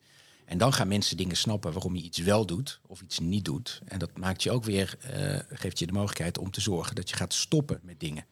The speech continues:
Want eigenlijk, als ik terugkijk, zijn we steeds meer gaan toevoegen op een constante hoeveelheid medewerkers. Ja, op een gegeven moment is, is het genoeg, zeg maar. En ik wil erbij zeggen dat medewerkerstevredenheid is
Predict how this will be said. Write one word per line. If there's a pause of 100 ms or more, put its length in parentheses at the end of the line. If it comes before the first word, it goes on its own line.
(520)
Want
eigenlijk,
als
ik
terugkijk,
zijn
we
steeds
meer
gaan
toevoegen (280)
op
een
constante
hoeveelheid
medewerkers. (1080)
Ja, (400)
op
een
gegeven
moment
is,
is
het
genoeg,
zeg
maar.
En (560)
ik
wil
erbij
zeggen
dat
medewerkerstevredenheid
is